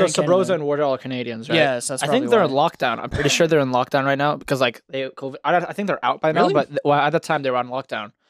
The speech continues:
Speaker 1: Hmm.
Speaker 2: So if, if they left, it would be a hassle to get back in as well. So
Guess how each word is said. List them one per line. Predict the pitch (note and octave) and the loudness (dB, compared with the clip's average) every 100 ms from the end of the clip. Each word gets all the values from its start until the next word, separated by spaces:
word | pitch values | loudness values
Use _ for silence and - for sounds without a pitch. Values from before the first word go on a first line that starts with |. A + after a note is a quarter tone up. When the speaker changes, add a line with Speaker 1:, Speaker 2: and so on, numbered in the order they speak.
| _ | _
Speaker 1:
Hmm. | D#3+ A#2 - - | -16 -16 -18 -2
Speaker 2:
So | D3+ - - | -2 -2 -4
if, | D#3 | 0
if | D#3+ | 0
they | F3 | 2
left, | E3+ E3 E3+ D3+ | 2 2 0 0
it | |
would | D3+ C#3 | -4 0
be | D3 | -2
a | |
hassle | C3 C#3 - C3 | 0 -2 -4 -10
to | |
get | C3 | -10
back | B2+ B2+ B2 | -8 -10 -12
in | |
as | A#2+ | -18
well. | C3 A#2+ | -16 -16
So | A2+ A#2+ | -14 -16